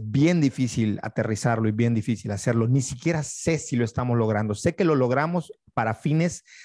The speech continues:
de nosotros llevar una charla en un podcast y poder hacerlo. Eso sí, sé que lo logramos porque lo estamos haciendo. O sea, algunos saldrán mejor, otros saldrán peor, pero la idea es que la mayor cantidad de gente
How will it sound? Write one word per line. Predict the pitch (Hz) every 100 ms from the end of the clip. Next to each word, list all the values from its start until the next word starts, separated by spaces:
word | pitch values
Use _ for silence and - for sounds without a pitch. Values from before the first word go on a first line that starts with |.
| - -
de | 120
nosotros | 120 143 143 151
llevar | 120 120
una | 127 110
charla | - 110 110 107
en |
un | 110 107
podcast | 113 - 147 -
y |
poder | - 82 -
hacerlo. | - - - _ _ -
Eso | 127 147
sí, | 127 107 -
sé | - - 113
que | 131
lo | 104
logramos | 92 95 73 - _ _
porque | 98 -
lo | 80
estamos | - 113 98 90
haciendo. | 120 175 101
O | 92
sea, | 92 - - - - - - - - - -
algunos | 139 139 165 156
saldrán | 143 127 127
mejor, | 123 147 156 160
otros | 143
saldrán | 131 131 127
peor, | 147
pero | 147
la | 127
idea | 127 151
es | 120
que | 135
la | 123
mayor | 123 120 120 151 165
cantidad | - 147 135 127
de | 131
gente | 135 131 113